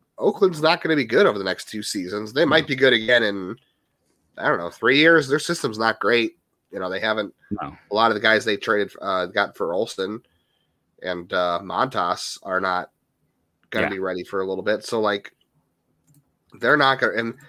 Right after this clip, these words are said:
Speaker 1: they might be ready to compete by, for Murphy's last season as a big leaguer or as a, as a, of team control. Um, okay, great. Good for you. And if he gets hurt, he's a catcher. If he gets hurt, there goes your value.
Speaker 2: Mm-hmm.
Speaker 1: Um, he's tw-, he's twenty-eight.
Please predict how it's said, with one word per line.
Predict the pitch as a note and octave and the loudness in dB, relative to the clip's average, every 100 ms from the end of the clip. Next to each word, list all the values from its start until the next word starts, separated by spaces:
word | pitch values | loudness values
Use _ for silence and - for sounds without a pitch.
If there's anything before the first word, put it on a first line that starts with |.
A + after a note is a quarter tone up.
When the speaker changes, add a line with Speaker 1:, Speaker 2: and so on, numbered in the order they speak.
| - _ | -20 _
Speaker 1:
they | B2+ | 2
might | C3 C#3+ | 4 4
be | C3+ | 4
ready | B2+ B2 | 4 4
to | A2 | 0
compete | F#2+ C3+ A2 | -4 -4 -4
by, | F#2+ G2 | -6 -8
for | G#2+ | -4
Murphy's | G#2+ A2 G#2+ G#2 | -2 -2 -4 -2
last | G#2 G#2 G#2 | 0 0 -2
season | A#2+ A#2 A2+ G#2 G#2 - | -4 -4 -4 -6 -8 -12
as | - G#2+ | -8 -8
a | G2+ | 0
big | C#3 D#3 | 0 0
leaguer | G#2+ G2 G2+ | -2 0 -2
or | G2 G#2 G2+ | 2 2 4
as | G2+ G2 G2+ | 2 0 -4
a, | G#2+ - | -6 -10
as | G2 | -6
a, | G2+ F2+ E2+ _ _ _ _ _ _ _ - | -4 -4 -6 _ _ _ _ _ _ _ -12
of | G2+ | -10
team | - C3+ A2+ | -2 -2 -2
control. | G#2 - C#3 B2+ G2 - _ _ _ _ _ _ _ | -6 0 2 2 0 -4 _ _ _ _ _ _ _
Um, | - E2 D2+ D2 C2+ - _ _ | -10 -8 -8 -10 -14 -20 _ _
okay, | B2 B2 C3+ | -4 2 2
great. | B2+ D3 A#2+ - | 4 4 2 -2
Good | B2 | -2
for | B2 | 4
you. | C3+ F#2 | 4 4
And | G2 B2+ | 2 0
if | B2+ | 0
he | C3+ | 0
gets | C3+ - | -2 2
hurt, | C#3+ F#3+ A#2 | 6 6 4
he's | B2 | -6
a | |
catcher. | A2 F3 - G#3 | 0 0 2 0
If | |
he | C3 | 0
gets | C#3+ C3+ | 0 4
hurt, | F3 F3+ - _ _ _ _ _ _ | 6 6 4 _ _ _ _ _ _
there | G#2 | -4
goes | A2+ B2+ | 0 0
your | C3+ | 2
value. | C3 F3 D3 B2+ B2+ _ _ _ _ _ | 4 4 4 0 -4 _ _ _ _ _
Speaker 2:
Mm-hmm. | A2+ | -2
Speaker 1:
Um, | G#2+ F#2+ F2 F2+ | 0 0 0 -4
he's | A2+ | -12
tw-, | - A2 | -8 -6
he's | A#2+ | -6
twenty-eight. | - D3+ E3 B2 G#2+ - | -4 0 0 0 -2 -6